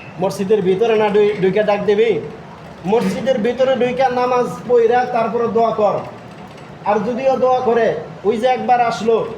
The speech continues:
হাজিরা যে দিয়ে গেল, আর আসে না, আর আসে না। আমাদের সমস্ত কিছু মোটামুটি অভাব পূরণ হইছে, একটা জিনিসের ইসলামের ভিতরে অভাব পূরণ হয় না, সেটা হলো পাঁচ ওয়াক্ত নামাজ।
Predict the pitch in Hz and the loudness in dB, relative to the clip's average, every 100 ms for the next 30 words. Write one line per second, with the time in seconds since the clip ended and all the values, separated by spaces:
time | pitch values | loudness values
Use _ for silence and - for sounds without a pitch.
0 | - - - 190 226 233 220 226 240 247 | -14 -14 -4 -2 2 2 2 0 2 2
1 | 220 214 208 202 190 170 151 120 - - | 4 2 4 2 0 -2 -6 -8 -14 -18
2 | - - - - - - - - - - | -18 -18 -18 -18 -18 -18 -18 -18 -18 -18
3 | - - - - - - 202 240 247 233 | -18 -18 -18 -18 -18 -4 0 2 0 -2
4 | 226 220 180 208 247 254 240 - 247 262 | -2 -2 -2 0 0 0 -2 -2 -2 -2
5 | 254 254 254 240 269 240 - - - 196 | -4 -6 -6 -6 -2 -2 -4 -12 -6 -2
6 | 240 240 240 233 233 220 240 240 240 233 | 2 2 2 2 2 4 2 2 0 2
7 | 214 - 208 151 - - 196 214 - 233 | 2 2 0 -2 -4 -4 -4 -2 0 0
8 | 214 220 226 220 214 - 214 208 190 202 | 2 0 0 0 0 0 0 2 0 2
9 | 196 185 156 - 170 190 208 214 208 196 | 2 0 -2 -6 -2 0 0 2 2 2
10 | 180 175 170 185 180 170 170 170 170 156 | 2 0 0 0 2 0 0 -2 -2 -6
11 | 170 151 143 120 - | -4 -2 -4 -8 -14